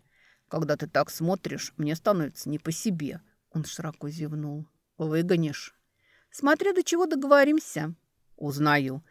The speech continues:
Всегда отличался практичностью». Глен обошел меня, не забыв пнуть ведро,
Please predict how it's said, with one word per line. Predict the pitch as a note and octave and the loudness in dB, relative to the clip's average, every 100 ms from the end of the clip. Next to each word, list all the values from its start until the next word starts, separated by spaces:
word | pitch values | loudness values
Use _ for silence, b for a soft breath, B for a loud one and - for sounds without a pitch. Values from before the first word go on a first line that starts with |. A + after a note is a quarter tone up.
| b b | b b
Всегда | - E3 D3 C3+ | 0 2 4 4
отличался | D3 D3 D3 D3 - | 2 -4 -4 -6 -4
практичностью». | - - C3 - C#3 C3+ - D3+ D#3+ - b b b - | -4 -4 -8 -6 -6 -8 -8 -6 -6 -8 b b b -6
Глен | F#3+ D#4 F4+ | 0 2 0
обошел | F3+ D3+ D#3 - D#4 | -2 -2 -4 0 2
меня, | D4+ C#4+ C#4 C#4 G3 | 2 2 2 -2 -4
не | F#3 | 0
забыв | F#3+ F#3+ E3 | 0 0 -4
пнуть | - F3 F#3 | -2 -2 -2
ведро, | G3 F#3+ - - | -4 -2 -4 -6